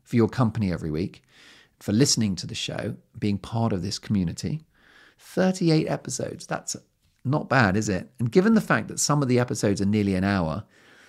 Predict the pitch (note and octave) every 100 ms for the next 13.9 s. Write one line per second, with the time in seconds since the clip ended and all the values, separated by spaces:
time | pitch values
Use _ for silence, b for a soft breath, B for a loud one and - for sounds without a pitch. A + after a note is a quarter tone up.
0 | b b b b - - - - F#3 F#3+
1 | D#3 G#2 A2+ - G2+ F2+ G2+ A#2 D3 C#3
2 | B2 B2 - - A2+ G2 - A2+ G2 E2
3 | - _ _ _ b b b b b b
4 | - F3+ C#3+ E3+ G#3+ D#3 - - A2 G#2
5 | F2+ G#2 - - B2 F3 D#3+ - - -
6 | B2 - A2 A2 A#2 G2+ G2 - - _
7 | _ _ _ _ _ _ _ _ _ _
8 | _ _ _ - E3 F3 - C3+ G#2+ -
9 | _ - C#3 E3 E3 A#2+ - - B2 G#2+
10 | F#2+ - - C3+ C#3 C3 C#3+ C#3+ D3 -
11 | D3 D3 C3+ C#3+ E3 D3+ - C#3+ C#3 -
12 | D3 D3 F#3 F#3+ _ _ _ B B B
13 | B B B B C#3 D3 F2+ F#2+ B2+